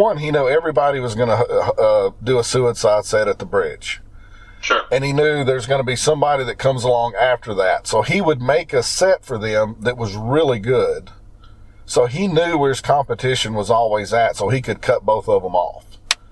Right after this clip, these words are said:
Speaker 2: <laughs>
Speaker 1: And he knew mink well enough to know if they were gonna be going upstream or downstream, depending on the time of the year.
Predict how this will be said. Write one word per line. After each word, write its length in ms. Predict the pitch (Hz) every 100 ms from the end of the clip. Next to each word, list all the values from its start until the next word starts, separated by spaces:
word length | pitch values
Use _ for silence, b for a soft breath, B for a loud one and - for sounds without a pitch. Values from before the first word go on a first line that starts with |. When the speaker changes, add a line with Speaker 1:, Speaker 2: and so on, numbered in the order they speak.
| B B B B B B B
Speaker 2:
<laughs> 280 | 359 - 135
Speaker 1:
And 160 | 135
he 200 | 143 202
knew 240 | 202 165 131
mink 480 | 127 180 269 220 -
well 280 | 127 135 123
enough 300 | 120 117 117
to 80 | -
know 500 | 110 107 110 113 104 b b b b
if 160 | 120 -
they 140 | 135
were 120 | 135
gonna 180 | 120 127
be 140 | 113 113
going 340 | 120 120 107 -
upstream 580 | 147 - - 143 143 110
or 100 | 98
downstream, 760 | 101 170 202 139 - 101 107
depending 400 | 101 107 117 110
on 140 | 104 101
the 80 |
time 300 | 92 123 117
of 80 | 104
the 120 | 92
year. 420 | 98 190 160 -